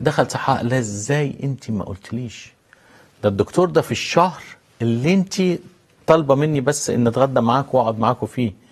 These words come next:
وما اهتمتيش بنفسك." قالت له: "كان ينفع إيه لو أنت، أنا اتشفيت وبقيت كويسة وخسرتك؟ أنت كنت وحشني جدًا، كنت عايز أقعد الشهر الأخير ده معاك."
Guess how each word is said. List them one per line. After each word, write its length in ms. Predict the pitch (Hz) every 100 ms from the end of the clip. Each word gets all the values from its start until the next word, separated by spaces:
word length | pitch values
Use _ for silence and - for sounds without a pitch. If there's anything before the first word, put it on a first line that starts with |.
| - - - _ -
وما 100 | 107
اهتمتيش 480 | 98 104 104 135 113
بنفسك." 460 | 104 110 - 92 - _ - - _
قالت 320 | - 127 127 120
له: 80 |
"كان 220 | 110 95 107
ينفع 400 | 120 120 107 90
إيه 280 | 101 101 78 92 _ _ _ _
لو 320 | 107 95 98
أنت، 380 | 120 117 - 85 - _ _ -
أنا 200 | 123 113
اتشفيت 460 | - 101 - 120
وبقيت 220 | 95 104 -
كويسة 460 | 98 104 104 104 - _ -
وخسرتك؟ 560 | 95 - - 113 - - - _ _ _ _ -
أنت 240 | 147 147
كنت 300 | 127 - -
وحشني 460 | 117 101 120 - 101
جدًا، 260 | 110 113 107
كنت 260 | 101 -
عايز 220 | 110 113
أقعد 220 | 110 90 98
الشهر 420 | 92 - 123 117
الأخير 420 | 98 - - 113
ده 160 | 90 90
معاك." 260 | 85 82